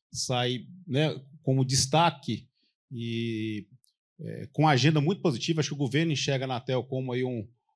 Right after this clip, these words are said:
um, um impulsionador ao trazer o I A para o país em diversos modelos. Então, a gente conversa, tava aqui hoje o senador Eduardo Gomes, os deputados aqui, a gente conversa e dialoga muito com eles pra ter um projeto de lei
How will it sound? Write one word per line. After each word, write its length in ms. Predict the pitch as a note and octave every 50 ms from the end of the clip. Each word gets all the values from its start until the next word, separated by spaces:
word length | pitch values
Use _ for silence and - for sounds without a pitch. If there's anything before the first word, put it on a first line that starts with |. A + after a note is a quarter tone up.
| _ _ -
um, 280 | E3 B2+ A#2+ A2+ - -
um 540 | F#3 B2+ A#2 A2+ A2+ A2 G#2+ G#2+ - - C#3+
impulsionador 880 | - - E3+ - - F#3 F3 E3 C3+ A#2 C3 D#3+ F#3 F3 B2+ - - - -
ao 120 | - C3+
trazer 360 | C3+ C3+ C#3 C3 A2+ A#2 B2+ B2
o 60 | B2+
I 80 | B2 B2
A 180 | B2 B2 A#2+
para 240 | A2+ - - B2 B2
o 80 | A#2 A#2+
país 460 | B2+ A#2 A2+ C3 D3+ D#3+ D#3 - -
em 100 | - B2+
diversos 720 | A#2 A#2+ A2 C#3 C#3 C#3 C3+ C#3 B2+ A2 - - - _ _ _ _ _ _ _ -
modelos. 600 | B2+ A#2 A2 G#2 A#2+ C#3 D#3 E3 D#3+ A#2+ A2+ -
Então, 160 | - C3+ C3
a 20 | C3+
gente 220 | C3 C3 - -
conversa, 400 | - C3+ G#2+ B2+ D#3 D#3 C3+ C3+
tava 180 | C#3 C3 B2 A#2+
aqui 160 | A#2+ C3 C3
hoje 420 | A#2+ B2 B2 A2 A2+ A#2 A2+ A2 - - _ _ _ _ _ -
o 60 | G#2
senador 320 | - C#3 B2+ A#2+ A#2+ B2 B2
Eduardo 340 | A#2 A#2+ A#2 A2 A2 A2
Gomes, 460 | G2+ B2 C#3 D#3+ E3+ E3 D3+ C3 A2+ A2+
os 160 | A#2 G#2+ F2+
deputados 640 | A2+ B2+ B2 B2+ B2 - C3 C3 C3 C3 B2+ B2 A2+
aqui, 160 | A2+ - C3+
a 40 | C#3+
gente 140 | C#3+ -
conversa 460 | - E3 C#3+ A2+ C3+ E3+ F3+ - - C#3+
e 20 |
dialoga 320 | B2+ C#3 C3 C#3 C3+ B2+
muito 180 | B2+ B2+ A#2 -
com 120 | B2+ B2
eles 100 | C#3 C3+
pra 140 | C3 C#3 C3
ter 80 | C3+ C3+
um 100 | C3 C3
projeto 420 | C3+ C3 A#2 G2+ A#2 B2+ B2 B2+
de 120 | A#2+ A#2+ A2+
lei 400 | A#2 A#2+ A#2+ A#2 A#2 A#2 -